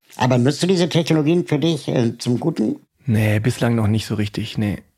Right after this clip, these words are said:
Speaker 2: Ich hab's versucht und dachte so, okay, was sind so Dinge, die ich damit machen könnte? Ich hab zuletzt, äh, aber privat eher nach Kindergeburtstagsideen gesucht. Das war ganz hilfreich.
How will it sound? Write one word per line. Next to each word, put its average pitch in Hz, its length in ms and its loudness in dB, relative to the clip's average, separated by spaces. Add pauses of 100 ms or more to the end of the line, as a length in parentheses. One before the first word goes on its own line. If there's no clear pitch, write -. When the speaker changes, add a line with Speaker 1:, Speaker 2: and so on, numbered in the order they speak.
Speaker 2:
Ich - 120 -2
hab's 139 160 -2
versucht 127 500 0
und 120 300 -2
dachte - 260 -2
so, 113 140 2
okay, 113 380 0
was 117 200 -2
sind 117 220 -4
so 110 400 2
Dinge, 123 340 0
die 110 220 0
ich - 400 -4
damit 110 320 -2
machen 139 240 2
könnte? 143 280 0
Ich 127 140 0
hab 123 100 -2
zuletzt, - 680 -4
äh, - 20 -14 (260)
aber 123 180 0
privat 120 440 2
eher 101 400 2 (340)
nach 117 220 0
Kindergeburtstagsideen 113 1040 0
gesucht. 135 480 -2
Das - 160 -6
war 117 80 0
ganz 113 160 0
hilfreich. 165 500 0